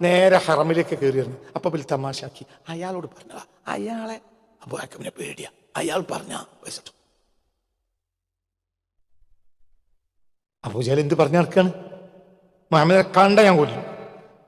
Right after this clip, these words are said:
അപ്പൊ രണ്ട് സംഗതി ഒപ്പം നടക്കാം. എന്നുകൊണ്ട് ഈ കുട്ടി ജനങ്ങളെ മധ്യത്തിൽ വെച്ച് മുഹമ്മദിനോട് പോയി പറയും, സല്ലല്ലാഹു അലൈഹി വസല്ലം, "അങ്ങനെ അബൂ ഹാക്കമിന് പൈസ ഉണ്ട്. അതിന് എന്നെ കൊണ്ട് കഴിയില്ല, കാരണം ഇവർക്ക് ഇവിടെ വഷളാക്കി കൂക്കാം.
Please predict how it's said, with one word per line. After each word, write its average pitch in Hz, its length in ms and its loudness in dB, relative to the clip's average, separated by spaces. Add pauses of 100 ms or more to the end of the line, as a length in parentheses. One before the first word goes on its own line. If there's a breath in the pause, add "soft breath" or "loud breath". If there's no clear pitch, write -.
(480)
അപ്പൊ 175 100 6
രണ്ട് 247 580 4
സംഗതി 202 540 -8 (720)
ഒപ്പം 277 240 -4
നടക്കാം. - 460 -8 (220)
എന്നുകൊണ്ട് 190 300 6
ഈ 262 120 4
കുട്ടി 240 480 -4 (320 loud breath)
ജനങ്ങളെ 220 320 6
മധ്യത്തിൽ 208 320 4
വെച്ച് 202 180 4
മുഹമ്മദിനോട് 190 500 2
പോയി 175 100 2
പറയും, 143 200 0
സല്ലല്ലാഹു 151 400 2
അലൈഹി 139 120 -4
വസല്ലം, 143 200 -10 (160)
"അങ്ങനെ - 280 -6
അബൂ 156 200 0
ഹാക്കമിന് 147 320 -4
പൈസ 139 200 -14
ഉണ്ട്. - 260 -20 (280 soft breath)
അതിന് 175 200 -2
എന്നെ 202 140 0
കൊണ്ട് 190 220 -2
കഴിയില്ല, 170 240 0
കാരണം 165 160 0
ഇവർക്ക് 151 220 -6
ഇവിടെ 165 140 -4
വഷളാക്കി 151 420 -4
കൂക്കാം. 143 400 -6